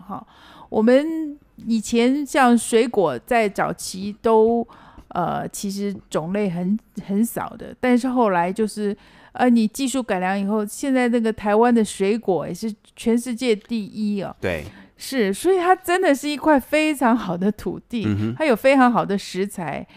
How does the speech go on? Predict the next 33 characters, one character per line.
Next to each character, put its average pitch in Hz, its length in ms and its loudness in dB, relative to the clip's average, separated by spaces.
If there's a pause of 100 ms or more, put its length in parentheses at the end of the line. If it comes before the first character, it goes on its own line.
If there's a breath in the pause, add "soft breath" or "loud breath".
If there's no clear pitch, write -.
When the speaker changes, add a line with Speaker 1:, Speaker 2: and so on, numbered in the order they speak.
(120)
Speaker 1:
然 311 120 2
后 403 60 4
又 359 180 4 (100)
综 359 240 6
合 277 300 2
了 220 160 4
这 330 240 2
么 247 180 4
多 247 320 2
的 214 300 2
文 196 220 0
化 233 180 2
元 185 260 -2
素 208 220 -4
在 180 280 -4
里 - 100 -14
面， 202 320 -6
Speaker 2:
是。 - 80 -10 (260 loud breath)
Speaker 1:
它 311 100 -4
自 320 260 -6
然 208 220 4
就 233 140 2
能 208 200 0
变 262 220 0
化 233 160 2
出 226 240 -2 (360)
非 262 240 0
常 190 260 -4
丰 214 260 -2
厚 220 280 0
的 156 180 -6
这 185 160 -6
个， 170 160 -10